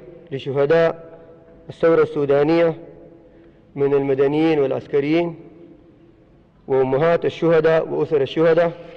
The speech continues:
والتحية والتجلة للشعب السوداني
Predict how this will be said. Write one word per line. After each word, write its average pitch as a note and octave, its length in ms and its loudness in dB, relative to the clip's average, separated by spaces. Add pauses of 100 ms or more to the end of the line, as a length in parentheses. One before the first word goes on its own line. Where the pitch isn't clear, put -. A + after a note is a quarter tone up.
(2750)
والتحية E3 760 2
والتجلة E3+ 760 0
للشعب D#3 360 0
السوداني E3 560 0